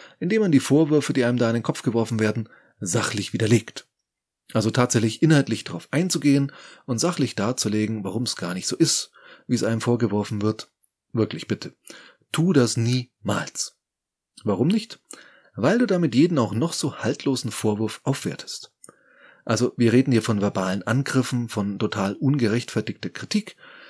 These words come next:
Bei sachlicher, inhaltlicher Kritik solltest du natürlich auch sachlich drauf eingehen, klar. Aber wir gehen hier gerade davon aus, dass die Kritik, der Einwand, mit dem du es zu tun hast,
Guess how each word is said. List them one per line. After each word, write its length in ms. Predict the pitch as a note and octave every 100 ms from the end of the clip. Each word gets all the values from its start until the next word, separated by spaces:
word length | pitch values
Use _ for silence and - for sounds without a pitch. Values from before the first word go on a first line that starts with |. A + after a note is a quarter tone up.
| - -
Bei 200 | G#2+ G#2+
sachlicher, 640 | G#2+ D#3+ F#3 F3 - C3
inhaltlicher 560 | E3 F#3+ E3 C3+ B2+ B2+
Kritik 480 | - A2 C3 C#3+ - - _ _
solltest 420 | G#2+ A#2 C3 C3
du 60 | A#2
natürlich 400 | G#2+ A#2+ A2+ F2+
auch 200 | G#2 -
sachlich 380 | - G#2+ F2+ G2+
drauf 180 | - -
eingehen, 320 | B2 F2+ F2 _
klar. 300 | - G#2 - _ _ - _ _ _ _ -
Aber 280 | B2 C3+ - -
wir 140 | B2
gehen 140 | C3+ A#2+
hier 260 | E3 F3
gerade 320 | C#3+ A#2+ C3
davon 240 | A2+ - A#2+
aus, 280 | A#2 C3 -
dass 160 | G#2
die 120 | -
Kritik, 480 | - A2+ C#3+ D#3 - - - _ -
der 140 | -
Einwand, 560 | A2 B2 A#2+ A#2 A#2 -
mit 120 | G2+
dem 140 | G2+ G#2
du 80 |
es 100 | G2+
zu 100 | -
tun 200 | - A2+
hast, 240 | A2+ -